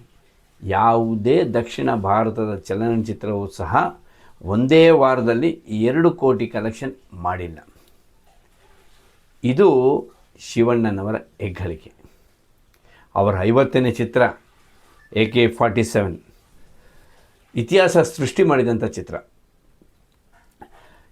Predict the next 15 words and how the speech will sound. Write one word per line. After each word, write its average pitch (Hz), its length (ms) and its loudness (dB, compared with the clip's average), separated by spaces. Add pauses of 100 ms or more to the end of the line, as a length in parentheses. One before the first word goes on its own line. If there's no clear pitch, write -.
(100)
ಎಸ್ 156 360 0
ಆರ್ 196 200 2
ಬ್ರದರ್ಸ್ 135 440 2
ಅವರ 127 180 4
ಕತೆ 120 480 -2
ಬರೆದ್ರು 101 300 -4
ಇದಕ್ಕೆ. 82 340 -16 (720)
ಅವರು 120 580 4
ಕತೆ 117 280 2
ಬರೆದು 123 640 0 (520)
ಈ 107 80 -4
ಚಿತ್ರವನ್ನು 113 840 -4 (220)
ಚಿತ್ರಕಥೆ 147 800 -2
ನಿರ್ದೇಶನ 104 440 -4
ಮಾಡಿದವರು 92 720 -6